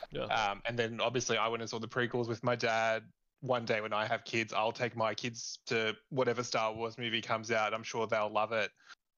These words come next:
Speaker 2: Um, and same with Reese and Mason. Like, I'm sure you'll expose him to all the old movies that we used to watch, for example. Like, as long as, you know,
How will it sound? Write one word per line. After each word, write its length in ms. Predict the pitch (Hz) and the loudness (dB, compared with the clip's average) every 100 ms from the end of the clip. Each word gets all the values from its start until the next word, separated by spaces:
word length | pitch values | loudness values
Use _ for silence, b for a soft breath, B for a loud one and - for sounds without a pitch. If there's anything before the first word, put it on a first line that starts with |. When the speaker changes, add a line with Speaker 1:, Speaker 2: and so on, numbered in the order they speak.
| _ | _
Speaker 2:
Um, 480 | 113 104 101 98 90 _ | 2 4 2 -2 -12 _
and 180 | 120 117 | -2 0
same 180 | 110 110 | 0 -2
with 140 | 104 | -2
Reese 240 | 113 107 107 | 0 0 -2
and 100 | 113 | -2
Mason. 420 | 107 104 113 107 | -2 0 -2 -2
Like, 180 | 101 95 | 0 0
I'm 100 | 104 | 0
sure 180 | 127 113 | 0 0
you'll 300 | 107 107 107 | 2 0 0
expose 420 | - - 101 101 | -2 0 0 0
him 100 | 110 | -2
to 100 | 110 | 2
all 200 | 104 107 | 2 4
the 80 | 107 | 4
old 220 | 101 110 | 2 0
movies 260 | 110 110 104 | -2 -2 -2
that 120 | 107 | -4
we 100 | 107 | -4
used 220 | 107 - | -6 -6
to 60 | 110 | -2
watch, 280 | 101 104 - | 0 0 -2
for 140 | 110 | -2
example. 500 | 98 - 107 107 113 | -2 -2 -2 -2 0
Like, 200 | 117 107 - B B B | 0 0 -4 B B B
as 180 | - 143 | -4 0
long 160 | 196 240 | 2 2
as, 420 | 165 104 - - _ _ _ | 0 -2 -6 -6 _ _ _
you 80 | 131 | 0
know, 80 | 110 | 0